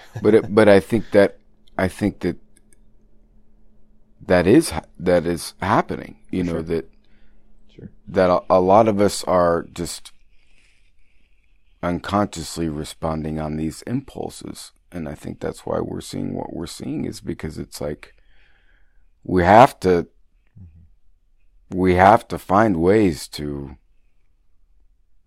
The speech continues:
Speaker 2: be more complex and find more
Speaker 1: Yeah.
Speaker 2: robust ways to express these energies. The energies aren't the problem. You
Speaker 1: Right.
Speaker 2: know, it's,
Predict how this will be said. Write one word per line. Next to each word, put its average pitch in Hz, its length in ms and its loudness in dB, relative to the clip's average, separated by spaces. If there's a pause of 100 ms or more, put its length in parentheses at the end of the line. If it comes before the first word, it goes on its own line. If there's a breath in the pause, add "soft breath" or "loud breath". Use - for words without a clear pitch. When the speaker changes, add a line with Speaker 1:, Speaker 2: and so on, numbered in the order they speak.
(1300)
Speaker 2:
be 98 160 2
more 85 300 2
complex - 920 -6 (120)
and 80 240 -8
find 80 280 -6
more 78 220 -4
Speaker 1:
Yeah. 76 100 -4
Speaker 2:
robust 78 440 -6
ways 76 420 -6
to 73 460 -8 (800)
express - 640 -4
these 73 260 -8
energies. 82 520 -6
The 101 200 4
energies 107 520 4
aren't - 360 -6
the 82 80 -6
problem. - 640 -8 (1040)
You 95 100 -2
Speaker 1:
Right. 92 80 2
Speaker 2:
know, 85 260 -4 (420)
it's, - 380 -4